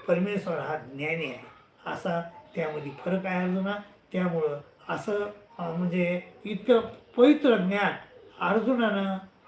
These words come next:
अं, प्रश्न विचारल्यामुळंच तर श्रीकृष्ण महाराजांना सांगितलं, नाही तर एरवी आपल्याला श्रीकृष्ण महाराजांना हे ज्ञान कशाला दिलं असतं मायबाप हो? त्यामुळं हा देखील अत्यंत महत्त्वाचा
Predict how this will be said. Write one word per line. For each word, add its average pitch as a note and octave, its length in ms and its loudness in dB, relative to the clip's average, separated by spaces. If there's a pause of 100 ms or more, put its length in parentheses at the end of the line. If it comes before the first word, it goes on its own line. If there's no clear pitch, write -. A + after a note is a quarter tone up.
अं, E3 540 -4
प्रश्न G#3+ 420 -2
विचारल्यामुळंच G#3+ 1000 4
तर - 360 -6
श्रीकृष्ण C#4 440 -2
महाराजांना A3 520 0
सांगितलं, F#3+ 480 -4 (320)
नाही G#3 120 -2
तर G#3 120 -4
एरवी A#3 360 6
आपल्याला F#3+ 500 2 (300)
श्रीकृष्ण G#3+ 380 -4
महाराजांना G3+ 520 -2
हे F#3 160 0
ज्ञान F3+ 320 -4
कशाला A3+ 440 -4
दिलं F#3+ 220 -2
असतं F3 320 -6 (360)
मायबाप F#3+ 260 2
हो? G#3 260 0 (240)
त्यामुळं G#3+ 380 2 (240)
हा - 240 -2
देखील A3+ 420 -2 (120)
अत्यंत G3 420 -2
महत्त्वाचा F#3 600 -2